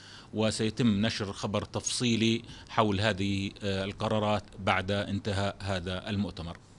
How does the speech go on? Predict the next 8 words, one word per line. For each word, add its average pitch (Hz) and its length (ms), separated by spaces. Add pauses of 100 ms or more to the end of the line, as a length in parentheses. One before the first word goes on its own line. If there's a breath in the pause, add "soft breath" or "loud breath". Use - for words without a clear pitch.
(760 loud breath)
آه، 110 380 (500)
فيما 135 280
يتعلق 139 440
بآلية 120 440
دعم 110 340
الخبز، 117 480 (120)
تتم، 123 540
ستتم 127 600